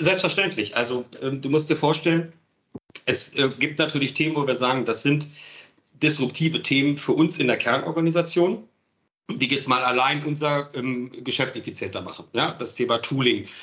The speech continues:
Warehouse-Management-Systeme, äh, Telematik, äh, der ganze, ähm, der ganze Bereich. Aber es gibt eben auch, ähm, natürlich, äh, Bereiche, mit denen können wir uns aufgrund dessen, dass wir Operational Excellence arbeiten müssen, also sprich jeder hundertzwanzig Prozent ausgelastet ist, können wir uns natürlich nicht hinsetzen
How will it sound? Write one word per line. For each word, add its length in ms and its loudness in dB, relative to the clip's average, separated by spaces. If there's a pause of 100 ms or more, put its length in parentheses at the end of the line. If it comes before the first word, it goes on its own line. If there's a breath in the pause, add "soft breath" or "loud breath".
(200 loud breath)
Warehouse-Management-Systeme, 1300 0
äh, 360 0
Telematik, 680 0
äh, 160 0
der 180 2
ganze, 420 -2
ähm, 300 0 (280 loud breath)
der 120 2
ganze 280 -2
Bereich. 440 2
Aber 100 -2
es 80 -2
gibt 180 0
eben 160 0
auch, 360 -2
ähm, 280 2
natürlich, 540 -2
äh, 60 0
Bereiche, 400 2
mit 160 2
denen 140 4
können 280 0
wir 180 4
uns 200 0
aufgrund 480 0
dessen, 240 0
dass 180 -2
wir 240 2 (280 loud breath)
Operational 540 2
Excellence 440 0
arbeiten 400 2
müssen, 340 -2
also 140 -4
sprich 260 -2
jeder 220 2
hundertzwanzig 500 0
Prozent 320 -2
ausgelastet 580 2
ist, 120 -4
können 140 -2
wir 40 0
uns 100 -4
natürlich 220 -4
nicht 120 -2
hinsetzen 440 2